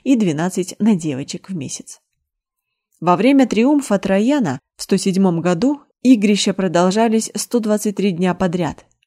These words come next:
Выступали девятнадцать тысяч гладиаторов. Но что особенно важно, Троян тратил полученные средства для развития инфраструктуры.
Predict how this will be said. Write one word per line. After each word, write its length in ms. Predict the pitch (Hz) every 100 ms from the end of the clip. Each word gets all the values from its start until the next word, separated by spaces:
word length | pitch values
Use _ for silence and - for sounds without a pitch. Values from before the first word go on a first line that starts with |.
| _ _ _ -
Выступали 560 | 175 - 220 285 269
девятнадцать 720 | 208 202 208 214 226 226 208 -
тысяч 360 | 196 185 180
гладиаторов. 920 | 185 175 180 190 170 160 135 165 _ _ _ _ - - -
Но 140 | 175
что 220 | 185 262
особенно 500 | 254 - 254 202 196
важно, 480 | 185 247 233 151 - _ - - -
Троян 400 | 196 214 269 240
тратил 420 | 240 247 220 196
полученные 580 | 196 208 226 214 185 175
средства 640 | - 165 - - 214 262
для 220 | 202 185
развития 640 | 175 180 208 226 220 208
инфраструктуры. 960 | 196 202 208 196 185 185 - 233 160 -